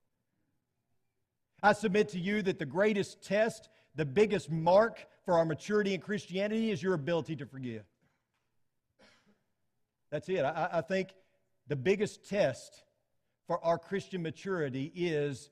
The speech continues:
can we forgive? Are we willing to forgive? Can we let it go? You must forgive, and the reason why is because you are different. You're not like the world around you. You used to be.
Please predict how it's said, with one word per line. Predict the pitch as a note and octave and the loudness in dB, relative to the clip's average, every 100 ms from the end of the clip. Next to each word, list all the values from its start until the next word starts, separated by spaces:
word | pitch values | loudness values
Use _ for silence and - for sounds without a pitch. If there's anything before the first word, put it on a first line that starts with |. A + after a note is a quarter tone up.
| _ _ | _ _
can | F3+ F#3 E3+ | -4 -2 -2
we | E3+ | -4
forgive? | D#3 D#3 C#3 C3+ C#3+ A2 G2+ _ _ E3+ | -6 -8 -6 -4 -4 -4 -8 _ _ 2
Are | F3 | 2
we | F3 F#3 | 2 0
willing | D#3 A3+ A3+ D#3 | 4 4 4 0
to | D3+ | -6
forgive? | - C3 A2 A#2+ G2 _ _ _ _ _ _ _ - | -8 -8 -6 -6 -8 _ _ _ _ _ _ _ -8
Can | F3 | -4
we | E3 D#3+ | 0 0
let | D#3+ D#3+ | 0 -2
it | E3 B2 | -4 -6
go? | B2+ A2 F2+ _ _ _ _ _ _ _ _ _ _ _ _ _ _ _ _ _ | -6 -6 -10 _ _ _ _ _ _ _ _ _ _ _ _ _ _ _ _ _
You | D3 E3+ | -6 0
must | F3+ F3 - | 2 0 -6
forgive, | D3+ C#3+ C#3+ A#2+ B2 | -6 -2 -2 -2 -4
and | |
the | C3+ | -4
reason | D#3+ F3+ D#3+ C3+ | -4 -4 -6 -4
why | D#3+ E3+ | -2 -2
is | E3 | -2
because | B2 D#3 D#3+ D3+ A#2+ | -6 -8 -6 -6 -6
you | D#3 D3+ | -8 -6
are | C#3+ | -6
different. | A#2+ C#3+ C3+ A#2+ A2 _ - _ _ _ _ _ _ _ _ _ _ _ _ _ _ - | -6 -12 -12 -16 -20 _ -20 _ _ _ _ _ _ _ _ _ _ _ _ _ _ -10
You're | D#3 | -4
not | E3 F3+ | -2 0
like | E3+ F3+ | 0 -2
the | E3 | -4
world | C#3+ C#3 | -2 -2
around | B2+ C3+ C3 A#2+ | -4 -4 -4 -6
you. | B2 | -8
You | C3+ | -4
used | A3 A#3+ | -4 -4
to | G3 | -4
be. | E3+ F#3 | -2 -4